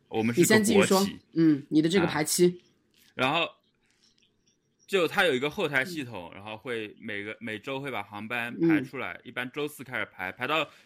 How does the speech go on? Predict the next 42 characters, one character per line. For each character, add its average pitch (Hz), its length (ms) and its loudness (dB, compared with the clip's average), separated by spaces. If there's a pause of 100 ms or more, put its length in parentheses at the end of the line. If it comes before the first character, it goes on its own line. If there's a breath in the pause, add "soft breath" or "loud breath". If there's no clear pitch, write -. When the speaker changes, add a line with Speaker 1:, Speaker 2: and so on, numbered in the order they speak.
Speaker 1:
周 160 180 4
六， 147 200 2
然 101 100 0
后 104 60 -2
开 120 160 -6
始 107 60 -2
发 117 200 -8
布 113 120 -10
航 101 180 -8
班。 104 120 -4
然 110 100 -6
后 147 100 -4
我 120 160 -2
们 113 200 -6
只， - 120 -20 (340)
不 262 120 -6
需 - 120 -6
要， - 240 -2 (240)
我， 147 220 0
我 139 120 -2
可 170 240 -2
以 117 440 -4
就 151 120 -4
是 135 80 -4
几 120 220 -8
个 110 100 -4
月 151 140 0
都 127 140 -6
不 127 160 -12
去 - 180 -10
公 147 240 -6
司 139 180 -10
一 104 140 -6
趟， 87 340 -12
我 123 120 -8
只 110 160 -14
需 113 100 -10
要 117 100 -4
跟 127 160 -8
着 120 80 -6
航 110 200 -12
班 156 120 4